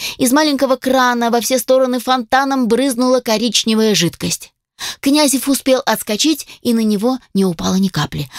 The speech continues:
Повезло и Соне, она стояла довольно далеко. "Чёрт!" — выругался босс. "София Николаевна,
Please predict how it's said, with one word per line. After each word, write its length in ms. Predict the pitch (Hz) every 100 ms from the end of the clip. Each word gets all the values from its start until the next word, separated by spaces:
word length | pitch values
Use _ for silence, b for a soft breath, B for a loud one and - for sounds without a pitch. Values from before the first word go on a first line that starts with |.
| B
Повезло 400 | 247 247 240 285
и 100 | 311
Соне, 420 | 277 - 214 214 208
она 160 | 202
стояла 440 | - 208 233 269 240
довольно 540 | 214 175 185 226 240
далеко. 540 | 220 214 - 156 160 - _ _ _ _ _ _
"Чёрт!" — 840 | - - - 285 277 170 156 - _ _ _ -
выругался 640 | 160 190 170 160 156 -
босс. 380 | 147 151 160 - _ _ _ _ _ _ _ _ _ _ _ _ _
"София 320 | - 202 302
Николаевна, 600 | 240 180 160 156 143 135